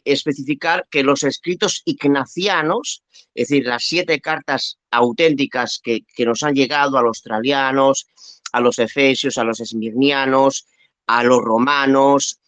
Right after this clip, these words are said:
a Policarpo y, y así estas siete,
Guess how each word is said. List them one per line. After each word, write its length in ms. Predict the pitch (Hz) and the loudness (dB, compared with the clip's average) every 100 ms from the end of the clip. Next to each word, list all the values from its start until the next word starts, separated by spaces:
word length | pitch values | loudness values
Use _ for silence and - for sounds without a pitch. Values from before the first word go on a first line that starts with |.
| - - | -20 -2
a 140 | 120 117 | 0 2
Policarpo 840 | 117 110 110 147 143 - 143 139 | 2 2 -4 -2 -2 0 2 2
y, 160 | 113 - | 0 -4
y 140 | 117 | -2
así 200 | 110 - | -2 -2
estas 240 | 135 151 139 | -2 -2 0
siete, 400 | 143 135 165 | 0 2 0